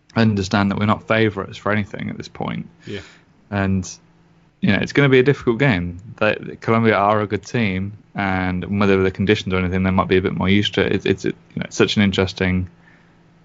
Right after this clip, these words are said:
Speaker 1: game. I, it's gonna be sit behind the sofa, you know, hiding behind some
Speaker 2: <laughs>
Speaker 1: pillows maybe. But yeah, it, it's gonna be interesting, but it, it's a little bit wary.
Speaker 2: England are unbeaten against Colombia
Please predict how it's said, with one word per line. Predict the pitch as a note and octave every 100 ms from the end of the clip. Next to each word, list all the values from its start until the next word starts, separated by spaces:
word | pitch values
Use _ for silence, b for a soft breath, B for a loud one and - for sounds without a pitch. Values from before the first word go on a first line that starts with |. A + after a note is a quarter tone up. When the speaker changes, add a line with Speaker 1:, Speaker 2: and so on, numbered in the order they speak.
| _
Speaker 1:
game. | A#2 G#2 F#2 F2+
I, | F#2 G2
it's | F2+ -
gonna | - G#2+
be | G2 F#2 G2 -
sit | - - -
behind | - F#2 G#2 G2
the | F#2+
sofa, | G2 F#2+ F#2 F#2 F2+ F#2+
you | -
know, | G2 F2+
hiding | G2+ F#2+ F#2+
behind | E2+ F#2+ F#2
some | -
Speaker 2:
<laughs> | -
Speaker 1:
pillows | F#2+ F2+ - F#2+
maybe. | F2 F#2
But | F2 F2+ - B B B A#2+ B B B _ _ _ _ _ -
yeah, | F#2 E2+ - -
it, | G#2+ A2+
it's | B2
gonna | C#3 C3+
be | A2+
interesting, | A2+ A2 F#2 - F#2
but | F2+ D2+
it, | D#2+
it's | - D#2+ F2+
a |
little | E2+ F2+
bit | E2+ D#2
wary. | E2 D2 A#1 - - _
Speaker 2:
England | G#2+ G#2 G2+
are | G2+
unbeaten | G2 G2 F#2+ F#2
against | F#2 F#2
Colombia | G2 F#2 F#2 F2